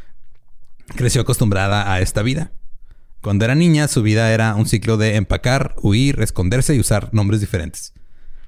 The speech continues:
Asistió a treinta y siete escuelas <laughs> diferentes. Dormía vestida por si tenía que levantarse a la mitad de la noche para huir.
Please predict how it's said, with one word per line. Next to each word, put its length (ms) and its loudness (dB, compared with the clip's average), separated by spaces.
Asistió 420 0
a 60 0
treinta 260 2
y 80 0
siete 260 0
escuelas 600 -2
<laughs> 100 2
diferentes. 680 0
Dormía 760 2
vestida 380 2
por 120 0
si 100 0
tenía 160 0
que 100 -4
levantarse 340 0
a 20 0
la 60 2
mitad 180 0
de 40 0
la 80 -2
noche 200 -2
para 180 -2
huir. 260 -4